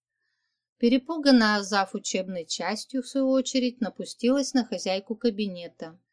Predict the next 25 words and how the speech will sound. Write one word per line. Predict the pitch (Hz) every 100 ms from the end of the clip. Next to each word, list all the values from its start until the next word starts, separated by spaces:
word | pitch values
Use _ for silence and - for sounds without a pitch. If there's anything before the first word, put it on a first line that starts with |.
| _ _ _ _
На | 240 226
очередном | 220 247 240 220 214 196
партсобрании | 185 180 _ - 175 175 202 277 269 208
историчке | 190 - 202 254 - -
влепили | 254 240 247 240 240
строгий | - 277 302 214 180
выговор | 202 254 254 233
с | -
предупреждением. | - 262 254 254 190 165 156 175 170 170 165 175 _ _ _ _
Чуть | - 320
не | 302 269
отобрали | 254 214 208 208 214
партийный | 208 - - 208 190 185 175
билет, | 180 170 170 156 _ _ _ _
и | -
она | 185 185 180
долго | 185 277 285 269
еще | 262 - 269
ходила | - 226 254 247
по | 220 185
школе | - - 190 185
заплаканная | - 165 185 226 247 254 240 220
с |
красными | - 165 170 - 190 185
глазами. | 190 185 175 170 156 160 156